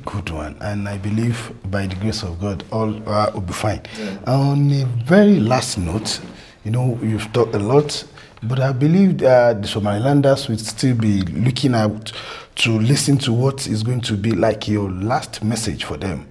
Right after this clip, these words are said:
Speaker 1: like the hopeful message, the hope-raising message for them as the general manager of, uh,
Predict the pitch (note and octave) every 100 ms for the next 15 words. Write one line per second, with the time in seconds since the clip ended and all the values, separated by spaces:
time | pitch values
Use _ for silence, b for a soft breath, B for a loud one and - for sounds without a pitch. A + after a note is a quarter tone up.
0 | - F#2 - - G2+ - E3 D#3+ - C#3+
1 | B2 A#2 B2 A#2+ A#2 F2 D#2+ - - C#3+
2 | C#3 A#2+ C3 A#2 A#2 G#2+ G#2+ A2+ G#2+ -
3 | B B - G2+ F#2+ C#3+ C#3+ C#3 G2+ F2
4 | F2+ E2+ A2+ A2+ G#2 G2 F#2+ G2+ G2 -
5 | B B - G#2+ - - - G#2 F#2+ F2+